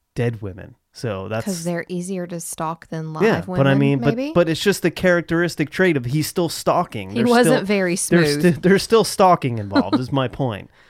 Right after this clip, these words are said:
Speaker 1: So he's still looking for victims, but they just happen to be already be deceased.
Speaker 2: Like you said, soon Ed's M O changed. He began digging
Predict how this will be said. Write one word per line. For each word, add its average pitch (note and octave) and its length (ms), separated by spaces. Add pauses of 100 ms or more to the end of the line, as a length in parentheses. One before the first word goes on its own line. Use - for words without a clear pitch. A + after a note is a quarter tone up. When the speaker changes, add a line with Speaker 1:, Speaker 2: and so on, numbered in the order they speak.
(120)
Speaker 1:
So - 140
he's C#3 200
still D3+ 260
looking D3+ 320
for A#2+ 440 (320)
victims, G#2+ 600
but - 220
they A#2 120
just A2+ 180
happen A2+ 320
to A2 120
be A2 120
already G2+ 240
be G2+ 140
deceased. F2 640 (580)
Speaker 2:
Like G#3 300
you E4+ 100
said, F3+ 460
soon G3+ 600 (160)
Ed's A3+ 320 (100)
M G3+ 240
O F3 220
changed. E3+ 680 (600)
He A3+ 160
began A3 380
digging G#3 500